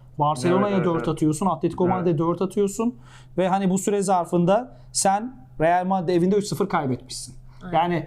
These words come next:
Speaker 1: standart sapmada
Speaker 2: Evet,
Speaker 1: tamamen
Speaker 2: evet,
Speaker 1: Real
Speaker 2: evet,
Speaker 1: Madrid'e
Speaker 2: evet,
Speaker 1: çalıştı
Speaker 2: doğru.
Speaker 1: Girona. Ve, e, bence Real Madrid'de Girona'nın baş başa kalması tamamen Real Madrid'e yarar. Zaten Girona tarafından yapılan açıklamalarda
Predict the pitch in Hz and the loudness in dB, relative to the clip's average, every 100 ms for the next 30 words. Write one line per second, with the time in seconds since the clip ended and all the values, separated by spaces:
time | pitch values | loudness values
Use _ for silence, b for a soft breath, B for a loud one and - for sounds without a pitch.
0 | - - 190 196 214 214 202 202 208 220 | -8 -2 0 2 0 0 -2 0 0 2
1 | 214 220 214 214 202 196 196 196 190 185 | 2 2 0 0 0 0 0 -2 -2 -2
2 | 165 123 123 127 147 156 180 220 277 B | -2 -2 -2 0 2 2 4 2 0 B
3 | B B B B 160 165 233 247 220 208 | B B B B 0 2 2 -2 -2 -2
4 | 196 208 196 185 214 220 214 214 214 214 | -2 -4 -2 2 2 4 2 2 2 0
5 | 208 208 190 196 208 202 196 196 - 190 | 0 -2 0 0 2 4 4 2 -2 -4
6 | 190 190 185 185 202 190 190 185 175 180 | 0 0 0 -4 0 0 2 0 -2 -2
7 | 180 180 175 170 151 160 226 208 190 185 | 0 -2 -2 -2 -2 -2 -2 2 2 2
8 | 170 180 175 170 170 165 170 165 170 175 | 0 0 0 0 -2 -2 -2 0 -2 0
9 | 165 170 165 160 - 165 165 160 156 165 | -2 -2 -6 -6 -4 -2 2 0 0 -6
10 | 160 | -8